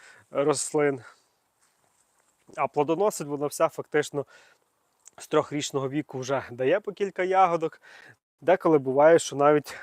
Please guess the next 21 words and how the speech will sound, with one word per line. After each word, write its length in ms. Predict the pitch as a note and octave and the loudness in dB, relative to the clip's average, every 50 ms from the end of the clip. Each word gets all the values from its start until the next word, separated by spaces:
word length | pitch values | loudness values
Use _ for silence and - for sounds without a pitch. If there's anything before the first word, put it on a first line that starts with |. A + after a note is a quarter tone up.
| - | -18
двохрічка 840 | - C3 C3 C3 C#3+ D#3 D3+ - D3+ C#3+ C#3 B2+ - - - C3 G#2+ - - | -18 -16 -2 0 2 2 2 0 -4 -6 -6 -6 -10 -12 -12 -16 -16 -12 -6
вже 160 | C3+ C3 C#3 | -4 0 0
дає 200 | C3+ C3+ C3 C3+ | 0 2 0 0
якусь 300 | C3+ B2+ _ C#3 B2 A#2+ | -2 -4 _ -10 -6 -2
ягодку. 420 | C3 B2 A#2+ A#2 A#2 - _ - - _ _ _ - - - - _ _ _ _ | 0 0 0 -2 -4 -12 _ -20 -20 _ _ _ -20 -20 -20 -20 _ _ _ _
Бачите, 320 | D3 D#3 - - - C#3 A2+ - _ _ | -8 -8 -8 -8 -10 -12 -12 -14 _ _
фактично 440 | - C#3+ - - D#3+ D3 - - C#3 | -14 -14 -6 -4 -4 -4 -4 -8 -10
всі 260 | B2 - - F#3 F#3 | -10 -6 -6 -6 -4
саджанці 680 | - - - D3 D3 D3+ - D3 C#3+ B2 - C#3+ B2 - _ _ _ - _ _ _ - | -4 -2 0 0 2 2 0 -2 -6 -8 -8 -10 -10 -10 _ _ _ -20 _ _ _ -14
йдуть 240 | B2+ C3+ C#3+ C3+ | -12 -10 -10 -10
з 80 | B2 B2 | -8 -6
ягодами. 480 | C3 A#2 A#2 A2 G2+ A2 A2 A2+ G#2+ G2+ - - - _ _ _ | -6 -6 -6 -8 -10 -12 -14 -16 -18 -20 -20 -20 -20 _ _ _
Ось 100 | - - | -16 -8
там 200 | - D3 D3 C#3 | -6 -6 -6 -4
гортензії 720 | C3 C3 C3 - - B2+ B2 A#2+ A#2 A2+ G#2+ A2+ A2+ A2+ | -4 -4 -4 -4 -4 -6 -6 -6 -8 -10 -10 -10 -12 -12
також. 460 | G#2+ _ A2+ A2 G#2+ - A#2 - - - _ - - - _ _ _ _ _ _ _ _ | -12 _ -12 -12 -12 -14 -16 -18 -18 -18 _ -20 -20 -20 _ _ _ _ _ _ _ _
Ну, 60 | - F#3+ | -14 -10
так, 160 | - D#3 B2 | -8 -8 -6
гортензії 520 | C3 C#3 - - D3+ C#3+ C#3 C3 C3+ C#3 | -8 -6 -4 -2 -2 -2 -2 -2 -2 -2
розкидані 520 | C3+ C#3 - - - G#3 F#3 F3+ E3+ D#3+ D3+ | -2 -4 -8 -6 -4 -4 -4 -4 -4 -6 -6
тут 300 | - D3 C3 - - | -10 -12 -14 -16 -20